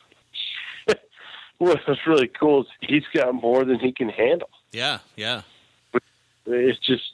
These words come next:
Speaker 1: it's just, it's really phenomenal. It really is.
Speaker 2: Yeah, and that's,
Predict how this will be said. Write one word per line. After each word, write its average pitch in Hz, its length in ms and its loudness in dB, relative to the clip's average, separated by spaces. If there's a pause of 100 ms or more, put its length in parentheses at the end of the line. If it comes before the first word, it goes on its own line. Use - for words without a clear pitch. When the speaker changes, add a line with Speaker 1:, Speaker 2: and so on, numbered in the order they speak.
Speaker 1:
it's 104 480 0
just, 107 160 -2 (200)
it's - 200 -10
really 143 400 0
phenomenal. 90 520 2
It 92 60 -4
really 95 300 4
is. - 340 0
Speaker 2:
Yeah, 180 240 2
and 113 160 -4
that's, 135 320 0